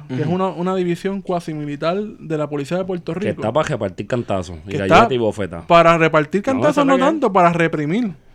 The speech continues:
Speaker 1: y
Speaker 2: Sí.
Speaker 1: ejercer todo el poder que tiene
Speaker 3: El Estado.
Speaker 1: el
Speaker 2: El
Speaker 1: Estado.
Speaker 3: Por la libre.
Speaker 2: que sí.
Speaker 1: Por la libre.
Speaker 2: Es la cara del
Speaker 1: Pues
Speaker 2: Estado ante una manifestación.
Speaker 1: ahí no le aplica la cuestión de género porque ella no es una mujer ni es uno. O sea, ella es una fuerza represiva
Speaker 3: Es que
Speaker 1: dentro de ese aparato.
Speaker 3: Es que si ella,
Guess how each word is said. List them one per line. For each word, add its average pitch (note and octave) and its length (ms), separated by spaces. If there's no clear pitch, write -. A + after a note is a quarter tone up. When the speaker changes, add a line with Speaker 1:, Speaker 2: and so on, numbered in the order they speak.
Speaker 1:
y E3+ 60
Speaker 2:
Sí. E3 80
Speaker 1:
ejercer D#3+ 340
todo A3+ 320
el A3+ 80
poder G#3+ 400
que F#3+ 140
tiene F3 640
Speaker 3:
El - 80
Estado. A#2+ 320
Speaker 1:
el - 60
Speaker 2:
El D3+ 100
Speaker 1:
Estado. D#3 380
Speaker 3:
Por B2+ 40
la B2 140
libre. A#2+ 340
Speaker 2:
que - 80
sí. - 160
Speaker 1:
Por D#3 140
la D#3 120
libre. D#3 460
Speaker 2:
Es A#2 80
la A#2+ 140
cara A#2+ 260
del B2 140
Speaker 1:
Pues G3 100
Speaker 2:
Estado C3+ 380
ante A#2 280
una A2 200
manifestación. - 840
Speaker 1:
ahí F#3+ 280
no C4+ 100
le C#4 80
aplica B3+ 400
la B3 100
cuestión A#3+ 380
de A#3+ 80
género A#3 340
porque F#3+ 300
ella A3 160
no A#3+ 120
es A#3+ 60
una A#3+ 140
mujer A#3 340
ni A3+ 120
es A3+ 60
uno. A3 300
O E3+ 80
sea, F#3+ 260
ella B3+ 460
es D4 100
una G3+ 220
fuerza C4 380
represiva F3+ 840
Speaker 3:
Es - 80
que E3 100
Speaker 1:
dentro F3+ 280
de D#3 60
ese F#3+ 120
aparato. A#3 460
Speaker 3:
Es G#3+ 60
que C#3+ 140
si D3 180
ella, C#3+ 320